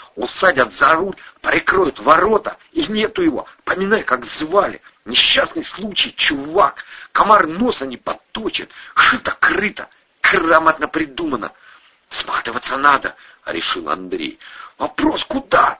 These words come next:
чувак?» Поскольку милицейская машина стояла в пяти метрах от ворот, отсекая единственный путь к отступлению, нечего было даже говорить о бегстве, а речь могла идти только о прорыве. «А у обоих пушки,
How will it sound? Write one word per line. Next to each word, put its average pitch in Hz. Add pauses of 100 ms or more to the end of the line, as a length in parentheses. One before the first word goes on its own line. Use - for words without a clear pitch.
чувак?» - (500)
Поскольку -
милицейская 90
машина 78
стояла 101
в -
пяти 113
метрах 92
от -
ворот, 76 (320)
отсекая -
единственный 101
путь -
к -
отступлению, 98 (300)
нечего 117
было 120
даже 117
говорить 120
о 78
бегстве, 78 (280)
а -
речь 120
могла 82
идти 71 (140)
только 87
о 78
прорыве. 92 (500)
«А 123
у 151
обоих 185
пушки, 214